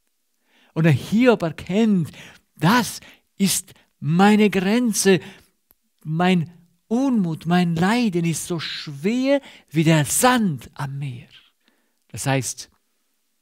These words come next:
unendlich schwer, unerträglich für ihn so schwer. "Denn die Pfeile des Allmächtigen stecken in mir, derselben Gift muss mein Geist trinken.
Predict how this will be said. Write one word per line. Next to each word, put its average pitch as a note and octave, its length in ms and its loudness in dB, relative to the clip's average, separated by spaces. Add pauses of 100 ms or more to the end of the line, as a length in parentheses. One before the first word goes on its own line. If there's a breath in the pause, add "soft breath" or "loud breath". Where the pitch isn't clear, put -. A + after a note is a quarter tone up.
(320)
unendlich C#3 920 -8
schwer, A#2+ 580 -10 (800 soft breath)
unerträglich D3 1200 -8 (180)
für - 220 -16 (120)
ihn A2 400 -14 (260)
so - 160 -16
schwer. G#2 380 -18 (680)
"Denn C#3+ 160 0
die D#3 100 2
Pfeile G3 560 4
des F3+ 140 2
Allmächtigen F3 760 -2
stecken F3+ 480 -8
in D#3+ 160 -4
mir, E3+ 340 0 (300 loud breath)
derselben D#3+ 680 0
Gift - 540 -2 (280 soft breath)
muss D#3 300 -4
mein D#3 320 -4
Geist D#3+ 680 -4
trinken. C#3+ 960 -10